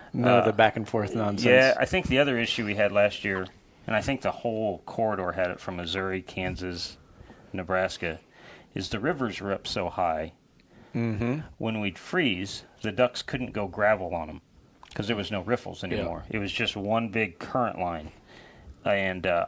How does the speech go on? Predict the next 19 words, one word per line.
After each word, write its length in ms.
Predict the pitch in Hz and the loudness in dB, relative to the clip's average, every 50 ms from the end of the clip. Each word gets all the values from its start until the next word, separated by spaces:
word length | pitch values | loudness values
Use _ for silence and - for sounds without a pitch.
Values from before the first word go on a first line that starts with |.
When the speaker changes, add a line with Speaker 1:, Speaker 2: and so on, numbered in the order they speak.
| - - | -2 -4
Speaker 2:
so 180 | - - 113 101 | -4 0 2 2
I 80 | 98 | 2
think 280 | - - 151 156 143 - | 2 2 -2 -2 0 0
what 80 | 127 107 | -2 -2
was 140 | 98 87 - | -2 -4 0
happening 340 | - 107 101 - 95 90 90 | 2 2 2 2 -2 -4 0
last 300 | 101 113 117 110 - - | 2 2 2 2 2 -2
year 100 | 98 92 | -2 -2
is 80 | 87 | 0
I 80 | 92 90 | -2 -4
think 200 | - - 101 - | -4 -4 -4 -4
every 160 | 104 101 95 | -4 -4 -4
time 200 | - - 87 87 | -6 -6 -6 -4
we'd 160 | 95 113 101 | -4 -6 -6
freeze 280 | - - 107 98 87 - | -6 -6 -6 -6 -2 0
out, 200 | 98 87 85 - | 0 0 0 0
they'd 160 | 98 90 85 | -6 -6 -4
bump 220 | 82 87 80 - - | -4 -6 -6 -6 -2
south 500 | - 104 98 87 76 76 - - - | 2 2 2 4 2 0 -4 -8 -20